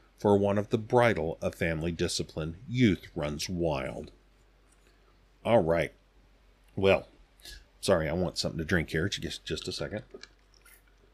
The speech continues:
It's Pepsi Zero. I'm not really a fan.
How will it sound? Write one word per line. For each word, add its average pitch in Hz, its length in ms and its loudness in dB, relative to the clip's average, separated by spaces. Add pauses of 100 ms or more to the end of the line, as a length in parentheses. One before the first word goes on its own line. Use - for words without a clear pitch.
(1200)
It's - 140 -16
Pepsi 95 360 -4
Zero. 76 440 -4 (520)
I'm 98 120 -4
not 113 220 0
really 107 280 4
a 92 40 2
fan. 92 480 -4